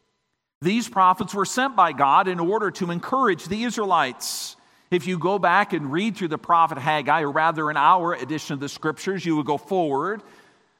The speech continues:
to near the end of the Old Testament, you would find that Haggai, his burden was to encourage the Israelites to build, to continue building,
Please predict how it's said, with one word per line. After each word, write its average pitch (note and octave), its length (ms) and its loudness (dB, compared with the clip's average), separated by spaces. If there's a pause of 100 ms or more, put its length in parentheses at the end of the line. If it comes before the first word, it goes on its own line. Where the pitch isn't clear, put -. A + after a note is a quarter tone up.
(220)
to F#3 80 -2
near F#3+ 180 0
the F#3 160 -4
end A3 260 -2
of E3+ 180 -2
the E3 140 -2
Old E3 180 -2
Testament, D#3+ 600 -2
you F#3 80 -2
would F#3 100 -4
find G#3+ 340 0
that F3 120 -2
Haggai, F3 640 2
his A3 340 -4
burden D#3 480 -2 (180)
was G3+ 220 -2
to G3+ 140 -4
encourage D4+ 640 0
the A3 220 -4
Israelites G3+ 580 -2
to G3+ 120 -4
build, F3 720 -2 (320)
to A3+ 120 0
continue C4 580 -4
building, F#3+ 680 -2